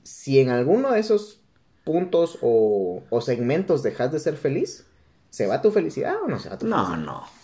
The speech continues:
Speaker 2: claro que no. O sea, no.
Speaker 1: Ujú.
Speaker 2: No, por eso te digo, es un conjunto.
Speaker 1: Ok.
Speaker 2: O sea, yo lo veo como un conjunto. O sea, si, suponete, a vos
Speaker 1: ¿Se recuerdan de circulitos,
Speaker 2: Ah, huevos.
Speaker 1: circulitos, manzanitas?
Speaker 2: <laughs>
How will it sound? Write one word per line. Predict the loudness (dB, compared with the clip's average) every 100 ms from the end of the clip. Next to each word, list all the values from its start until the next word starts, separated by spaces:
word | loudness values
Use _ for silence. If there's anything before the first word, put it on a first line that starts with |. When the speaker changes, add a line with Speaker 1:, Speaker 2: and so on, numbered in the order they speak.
| -6
Speaker 2:
claro | -4 -4
que | -6 -8
no. | -10
O | -14 -20 -20 _ _
sea, | -12 -10
no. | -12 -14 -16 _ _ _ _ _
Speaker 1:
Ujú. | -18 -10 0
Speaker 2:
No, | 2 4
por | 2
eso | 2
te | 0
digo, | 0 -2
es |
un | -6 -6
conjunto. | -6 -6 -6 -10 -14 -20 _ _ _ -20 -18
Speaker 1:
Ok. | -14 -14 -14 -18 _
Speaker 2:
O |
sea, | -4 -2 0
yo | 2 4
lo | 4
veo | 4 4 2
como | -2
un | -4
conjunto. | -4 -6 -6 -8 -8 -10 -12
O |
sea, | -6 -2 -2
si, | -2 -6 -6 -10 _ -20 -20 _
suponete, | -12 -4 -2 -2 -4
a | -8
vos | -4
Speaker 1:
¿Se | -2
recuerdan | 0 2 2 2
de | 0
circulitos, | 0 -2 0 4 4 4 4 4 2 2
Speaker 2:
Ah, | 2
huevos. | 2 4
Speaker 1:
circulitos, | 4 4 2 2 0
manzanitas? | 0 -2 0 0 0 -2 -4
Speaker 2:
<laughs> | 0 2 2 0 0 -4